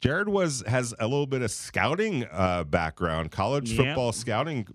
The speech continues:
Speaker 1: uh, background,
Speaker 2: Yep.
Speaker 1: which I love. So when we talk about,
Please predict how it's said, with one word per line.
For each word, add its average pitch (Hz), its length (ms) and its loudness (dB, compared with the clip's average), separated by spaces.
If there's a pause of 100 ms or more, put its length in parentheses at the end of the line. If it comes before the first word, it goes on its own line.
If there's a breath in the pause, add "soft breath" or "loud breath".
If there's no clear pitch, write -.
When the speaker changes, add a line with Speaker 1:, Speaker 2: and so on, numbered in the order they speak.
Speaker 1:
uh, 87 180 -2
background, 87 480 -2
Speaker 2:
Yep. 120 140 0
Speaker 1:
which - 300 -8
I 107 140 0
love. 101 420 0
So 107 320 0 (220)
when 110 220 0
we 104 100 -2
talk 120 280 0
about, 98 360 -2